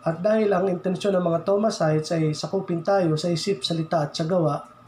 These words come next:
hindi katakataka ang maging sa kasalukuyang panahon ay marami pang natitirang ipa at bato mula sa sistemang kolonyal na edukasyon na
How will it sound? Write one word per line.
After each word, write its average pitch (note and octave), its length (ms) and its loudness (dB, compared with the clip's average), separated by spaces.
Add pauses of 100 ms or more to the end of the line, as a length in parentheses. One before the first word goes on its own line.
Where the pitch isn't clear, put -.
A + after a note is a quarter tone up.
(840)
hindi A3 240 0
katakataka G#3 760 0
ang G3+ 120 2
maging F#3 280 0
sa - 160 -6
kasalukuyang E3+ 920 0
panahon F3+ 480 0
ay D#3+ 340 0 (480)
marami F3 500 2
pang F3 560 0 (540)
natitirang E3+ 760 0
ipa - 460 -2 (880)
at D#3+ 400 0
bato D#3 560 -2 (800)
mula E3 320 2
sa - 80 -8
sistemang F3+ 560 0
kolonyal E3+ 560 2
na D#3+ 240 2
edukasyon D#3+ 560 -2
na D3+ 320 0